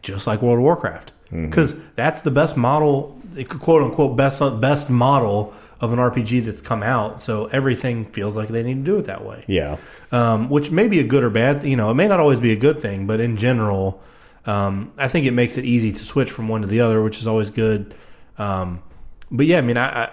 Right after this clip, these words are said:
Speaker 1: I just had a lot of fun. There was a, the entry campaign for that was, like, a pre-constructed little campaign that you could do, um, was called, like, Assault on Theed or something. It was based, you are basically playing, um, from episode one where the battle droids have taken over Theed.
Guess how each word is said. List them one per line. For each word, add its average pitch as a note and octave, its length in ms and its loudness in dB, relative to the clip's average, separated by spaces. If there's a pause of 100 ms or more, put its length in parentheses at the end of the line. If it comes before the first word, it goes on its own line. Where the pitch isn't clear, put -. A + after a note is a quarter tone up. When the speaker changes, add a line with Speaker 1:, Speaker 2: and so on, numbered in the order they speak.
Speaker 1:
I C3+ 60 2
just C3+ 180 0
had B2+ 100 4
a A2+ 60 2
lot A2 160 2
of F#2+ 80 -6
fun. A2+ 300 0
There A#2+ 100 4
was A#2+ 220 2
a, G#2+ 360 0
the A#2 180 -4
entry D3 580 2
campaign A2+ 640 0
for - 100 -4
that G#2 180 0
was, G#2 120 -2
like, G#2+ 100 0
a A2 60 0
pre-constructed A2 640 0
little G#2 180 -2
campaign A2 420 -4
that G#2+ 60 -8
you G#2+ 80 -4
could G#2 160 -4
do, G#2 320 -2 (580)
um, G#2 200 -4
was G#2 120 -4
called, G#2+ 500 0 (760)
like, - 140 -10
Assault D#3+ 420 0
on B2+ 180 2
Theed C#3+ 420 0
or C#3 100 0
something. C#3 340 -4
It B2+ 80 -4
was A2+ 140 -2
based, D3 340 0
you C#3+ 180 4
are B2 80 4
basically C3 560 0
playing, A2 680 -2 (500)
um, G#2+ 340 0
from B2 220 -4
episode A2+ 420 0
one G2+ 520 2
where G2 280 2
the G2 100 -2
battle G#2 280 0
droids G2 240 -2
have F2 80 -6
taken G#2+ 300 0
over G2 200 0
Theed. G2+ 500 0